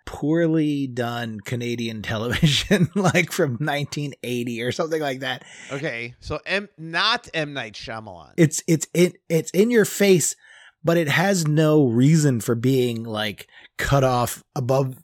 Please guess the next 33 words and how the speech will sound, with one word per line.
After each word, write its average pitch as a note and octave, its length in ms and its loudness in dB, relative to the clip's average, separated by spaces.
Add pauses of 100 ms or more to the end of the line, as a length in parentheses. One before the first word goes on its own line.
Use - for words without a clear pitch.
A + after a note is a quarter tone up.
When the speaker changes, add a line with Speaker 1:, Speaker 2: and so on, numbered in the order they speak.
(160)
Speaker 1:
you C3+ 140 0
know, A#2 100 -2
above C3 280 0
your C3+ 100 4
chin B2+ 460 4
and A2 320 -6
at B2 180 -4
your B2 100 0
forehead. A#2+ 600 -2
Like, A#2+ 220 -6
it C3+ 120 -10
has E3+ 320 0
no, D3 520 0 (400)
there's C#3+ 340 0
no E3 240 4
impactfulness B2+ 1160 -2
in A#2 180 -6
the A#2 80 -6
way A2 200 -4
that G#2 140 -8
they're G2 140 -6
doing G#2 300 -8
it. E2 180 -16 (680)
But C3+ 300 2 (240)
M. F#3 260 0
Night A2+ 420 -2
and, A2+ 420 -6 (240)
and G2+ 240 -6
this, C3+ 360 -2
and A2+ 220 -8
this C#3 160 -6
crew, G#2+ 680 -2 (280)
Speaker 2:
Oh, - 60 -12